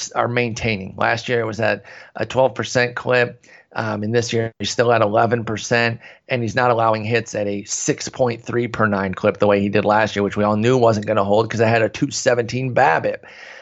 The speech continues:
And so I was just worried about Teheran coming into the season, and, uh, now I've got him down here in, in the one hundreds. What do you think about Teheran? Is he somebody who's gonna take a plummet in your next ranking?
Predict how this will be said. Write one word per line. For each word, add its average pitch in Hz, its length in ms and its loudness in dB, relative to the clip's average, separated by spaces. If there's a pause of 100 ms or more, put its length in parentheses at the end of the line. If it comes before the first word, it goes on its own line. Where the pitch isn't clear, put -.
And 127 160 -2
so 135 180 0
I 156 180 2
was 160 160 2
just 127 160 -8
worried 131 240 0
about 113 340 -2 (260)
Teheran 120 380 0
coming 113 240 -6
into 131 200 -2
the 120 120 -6
season, 120 640 0 (420)
and, 104 460 0
uh, 95 400 4
now 110 220 2
I've 101 100 -2
got 107 160 0
him 104 100 -4
down 101 220 2
here 98 440 -2
in, 127 180 -2
in 127 180 0
the 113 80 2
one 110 160 0
hundreds. 107 560 -2 (340)
What 131 180 2
do 127 80 -2
you 120 60 -2
think 113 180 -2
about 104 220 2 (220)
Teheran? 104 320 2
Is 92 100 -6
he 113 140 -4
somebody 110 260 -2
who's 104 160 2
gonna 101 180 0
take 104 220 0
a 104 60 2
plummet 101 420 0
in 107 120 -4
your 98 100 -2
next 98 220 -4
ranking? 92 420 -6